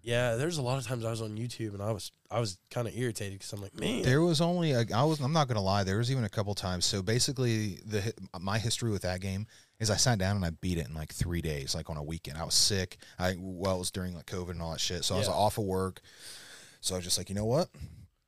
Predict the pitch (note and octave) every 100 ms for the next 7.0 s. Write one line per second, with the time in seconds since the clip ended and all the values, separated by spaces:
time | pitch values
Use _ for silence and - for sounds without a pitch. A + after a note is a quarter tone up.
0 | - - - D3 D3 E2+ A#2 G#2+ C#3+ F3
1 | B2+ E2+ - - - - G2+ A#2+ G#2 F#2+
2 | G#2 F#2+ G#2+ G#2 G2+ G#2 G2+ A#2+ A#2+ F2+
3 | F#2 E2+ F#2 F2+ F#2 - - _ _ _
4 | _ _ _ _ - E3+ C3 C#3 D3 C#3+
5 | A2 - A#2 G2+ F#2+ E2+ F2+ F#2+ A#2 A2
6 | F#2+ - G2 F2+ - D#2+ F2 - E2 D#2